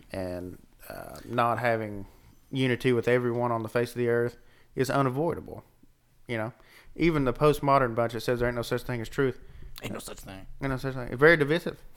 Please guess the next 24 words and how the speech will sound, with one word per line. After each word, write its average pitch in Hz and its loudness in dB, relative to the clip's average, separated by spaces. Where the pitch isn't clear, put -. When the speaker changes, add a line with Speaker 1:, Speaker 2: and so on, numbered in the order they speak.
Speaker 1:
<laughs> 147 4
So. - 4
Speaker 2:
Ain't 123 -4
no 113 -8
such - -12
thing. 95 -14
Speaker 1:
Mm. 123 -4
Speaker 2:
Yeah, 165 4
I 147 6
mean, 127 4
so 113 0
this 123 0
chapter 104 0
you 101 -2
can't 101 -4
disagree 98 -2
upon, 92 -6
um, 95 -8
and 101 -4
then 98 -6
it 117 -6
not 107 -2
be, 101 -4
uh, - -14